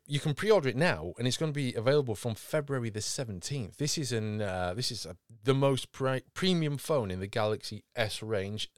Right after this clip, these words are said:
the most expensive, and is priced closer to an iPhone Pro Max rather than, say, an Android, uh, Google Pixel seven Pro. Um, I just want to, uh, give you a quick idea of some of the specs. Uh,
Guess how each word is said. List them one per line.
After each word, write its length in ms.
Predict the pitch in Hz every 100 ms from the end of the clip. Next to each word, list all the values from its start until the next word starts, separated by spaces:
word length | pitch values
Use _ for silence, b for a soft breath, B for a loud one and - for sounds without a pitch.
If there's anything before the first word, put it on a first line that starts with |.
| -
the 100 | 110
most 320 | 135 143 -
expensive, 720 | - - - 160 143 107 117
and 100 | 110
is 80 | 101
priced 300 | - 113 -
closer 300 | 127 110 104
to 120 | 107
an 60 | 107
iPhone 440 | 113 - 104 98 b b
Pro 200 | - 120
Max 640 | 104 117 117 80 - - 98
rather 340 | 101 95 92
than, 260 | 90 85 80 B B
say, 360 | - 92 92 95
an 100 | 98
Android, 360 | 95 90 87 82 _ 151 - -
uh, 240 | 92 85 80
Google 260 | 87 110 92
Pixel 320 | - - 82
seven 300 | - 82 80
Pro. 260 | - 85 - B B B B B B -
Um, 320 | 117 117 120 - _ _ _ _ -
I 80 |
just 340 | 131 - 196 -
want 140 | 160
to, 240 | 139 123 123
uh, 40 |
give 200 | 120 127
you 80 | 120
a 20 |
quick 320 | - - -
idea 320 | 113 104 107
of 80 | 98
some 140 | - 113
of 60 |
the 40 | 98
specs. 680 | - - 117 - - - _ b b b -
Uh, 240 | 113 110